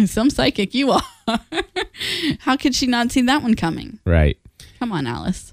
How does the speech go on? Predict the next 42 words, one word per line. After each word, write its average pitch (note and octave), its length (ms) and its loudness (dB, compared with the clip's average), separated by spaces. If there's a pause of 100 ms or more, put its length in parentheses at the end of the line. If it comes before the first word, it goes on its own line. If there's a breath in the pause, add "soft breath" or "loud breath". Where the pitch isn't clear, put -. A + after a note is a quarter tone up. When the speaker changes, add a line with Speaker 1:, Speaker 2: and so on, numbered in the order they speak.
Speaker 2:
And C3+ 240 4
so D3+ 260 6
basically D3+ 520 4
in C#3 80 6
the C3+ 80 6
meadow, B2 560 6
um, G#2+ 540 4
Bella A#2 400 4
tries A2 240 6
to G#2+ 80 4
say, G#2+ 200 6
"I'm G#2 180 6
ready. F2+ 400 6
Speaker 1:
I'm G#2 80 4
Speaker 2:
You F#2+ 60 8
know, F#2 100 8
Speaker 1:
ready. F2+ 100 8
Speaker 2:
let's, G#2+ 280 4
let's A2 200 4
do G#2+ 160 6
this F#2 200 6
thing." E2+ 300 6
And G2 140 6
he's G#2 180 8
like, F#2+ 180 4
"Listen, F2 320 2
deal's F2+ 300 6
off. D#2 420 0 (280)
You G#2+ 100 6
know, G#2 180 8
y-, G#2 120 6
y-, A2 380 2
y-, A#2+ 240 2 (120)
you're A#2+ 120 6
not B2+ 200 6
going G#2 180 6
in F#2 120 4
this E2+ 180 2
with - 120 -10
the - 60 -2
right D2+ 220 -2
thing. G#1 320 -6